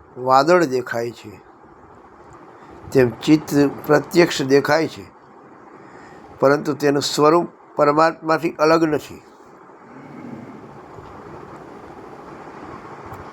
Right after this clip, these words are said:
સંસારનો અભાવ, સંસાર નામનું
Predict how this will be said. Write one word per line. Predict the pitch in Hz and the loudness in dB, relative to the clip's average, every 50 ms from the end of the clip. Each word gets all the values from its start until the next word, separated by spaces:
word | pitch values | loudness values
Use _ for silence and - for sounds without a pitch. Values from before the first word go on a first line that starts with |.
| - - - - - - - - | -18 -18 -18 -18 -18 -16 -12 -6
સંસારનો | - - 147 151 156 151 - 185 180 185 185 185 196 202 | -2 0 0 0 2 2 2 2 2 2 2 4 4 2
અભાવ, | 190 - 160 160 147 139 147 160 151 131 107 87 - - _ _ _ _ _ _ _ _ _ _ _ _ _ _ _ _ _ _ _ _ _ _ _ _ _ _ _ _ _ _ - _ _ _ _ - - - | 2 2 0 0 2 2 2 2 2 2 0 -4 -10 -20 _ _ _ _ _ _ _ _ _ _ _ _ _ _ _ _ _ _ _ _ _ _ _ _ _ _ _ _ _ _ -20 _ _ _ _ -20 -20 -16
સંસાર | - - 165 156 165 156 - - 185 180 190 185 | -4 2 2 2 4 2 2 2 2 2 2 2
નામનું | 180 170 180 170 175 180 185 190 196 196 196 - - | 2 2 2 2 2 2 -2 -2 -2 -2 -4 -6 -10